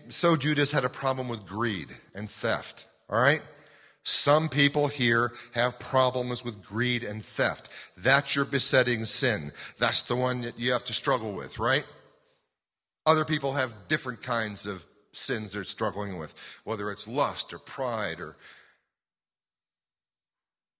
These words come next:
pleasure of some kind that you have to have all the time. You know, I'm, I, what I'm trying to say is, is that we all have something like Judas had.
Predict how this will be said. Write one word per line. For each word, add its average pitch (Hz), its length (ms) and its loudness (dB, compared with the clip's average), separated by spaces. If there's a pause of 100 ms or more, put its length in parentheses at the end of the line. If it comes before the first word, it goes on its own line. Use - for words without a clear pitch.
(1800)
pleasure 101 500 0
of 76 100 -6
some 107 300 -2
kind 101 380 -4
that 85 100 -8
you 98 120 -8
have 104 260 -6
to 104 80 -6
have 101 260 -4
all 92 140 -6
the 90 80 -10
time. 165 140 -6
You 165 60 -4
know, 170 100 -4
I'm, 165 120 0
I, - 640 -14
what 185 120 0
I'm 170 80 0
trying 175 180 -2
to 156 40 0
say 185 240 2
is, 127 140 0 (220)
is 143 120 0
that 196 100 4
we 208 200 2
all 220 320 4
have 170 420 4
something 120 720 -2
like 127 220 2 (120)
Judas 123 500 -4 (200)
had. 143 180 -12